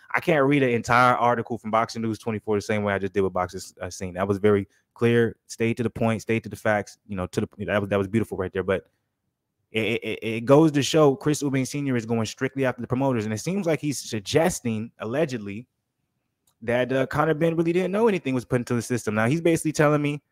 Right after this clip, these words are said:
or what I'm getting, I'm trying to read between the lines, there's a possibility that, you know, some of the people you work with, work for, nutritionists, et cetera, you know, if your, if your team has a different plan behind you, you may not know what's going into your body if you don't have the research or the understanding of what it is. And then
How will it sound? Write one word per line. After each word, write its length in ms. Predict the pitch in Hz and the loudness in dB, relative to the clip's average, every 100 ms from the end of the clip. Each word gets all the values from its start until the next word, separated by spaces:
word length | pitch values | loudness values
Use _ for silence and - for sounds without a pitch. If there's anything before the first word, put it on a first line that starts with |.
| _ _ _ | _ _ _
or 140 | - 127 | 4 6
what 140 | 135 | 6
I'm 120 | 156 | 4
getting, 280 | 131 165 160 | 4 4 4
I'm 40 | |
trying 200 | 127 143 | -2 0
to 60 | 131 | 0
read 160 | 123 139 | 2 0
between 260 | 131 135 123 | 0 -2 -2
the 60 | |
lines, 280 | 120 151 131 | 0 0 0
there's 120 | 123 | 0
a 60 | 120 | -2
possibility 640 | 127 123 131 120 147 131 | -2 -2 -2 0 0 0
that, 240 | 117 120 110 _ _ _ | 0 -2 -2 _ _ _
you 100 | 113 | -6
know, 80 | 110 | -4
some 200 | - 123 | -2 -2
of 40 | |
the 60 | 123 | -2
people 280 | 135 - 123 | -4 -4 -4
you 140 | 117 | -4
work 240 | 110 123 - | -2 -2 0
with, 200 | 127 117 | -2 0
work 200 | 120 123 | -2 -4
for, 300 | - 127 123 | -2 -2 0
nutritionists, 560 | 120 - 123 127 123 | -2 -2 -4 -4 -8
et 80 | 117 | -6
cetera, 420 | - 120 - 131 - _ _ _ _ | -2 -2 -2 -4 -6 _ _ _ _
you 80 | 113 | -2
know, 180 | 110 117 | 0 0
if 140 | 110 | 0
your, 100 | 120 | -2
if 140 | 104 | -2
your 80 | 117 | -4
team 240 | - 135 143 | -2 -2 0
has 160 | 131 | -2
a 40 | 113 | -2
different 280 | 131 120 | -4 -4
plan 240 | 117 135 139 | 0 0 2
behind 400 | 123 113 147 143 | 0 0 -2 -2
you, 80 | 123 | -2
you 160 | 120 | -2
may 180 | 139 139 | -2 0
not 200 | 143 135 | 0 0
know 120 | 143 | 2
what's 160 | 160 131 | 2 2
going 220 | 123 117 | 0 0
into 220 | 107 - | -2 -4
your 100 | 107 | -6
body 320 | 104 104 98 | -4 -6 -6
if 100 | 95 | -6
you 60 | 107 | -4
don't 100 | 104 | -2
have 120 | 110 | -2
the 60 | 98 | -2
research 440 | 107 104 104 98 | -4 -2 -4 -2
or 80 | 101 | 0
the 60 | 101 | 0
understanding 440 | 98 - 110 98 | -2 -2 -2 -2
of 80 | 92 | -2
what 140 | 104 | -2
it 80 | 98 | 0
is. 240 | 113 113 | 0 0
And 80 | 101 | 0
then 220 | 104 101 | -4 -4